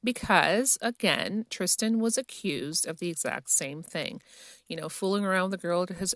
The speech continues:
at his hotel room. You know, he's an N B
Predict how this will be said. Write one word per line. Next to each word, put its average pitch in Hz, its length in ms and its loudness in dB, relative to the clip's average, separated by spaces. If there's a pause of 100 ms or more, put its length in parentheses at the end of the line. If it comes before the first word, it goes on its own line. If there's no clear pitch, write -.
at 156 200 0
his 170 180 -2
hotel 190 480 -2
room. - 500 -8
You 165 140 -8
know, 151 180 -4
he's 180 220 0
an 185 80 -4
N 202 160 0
B 214 100 2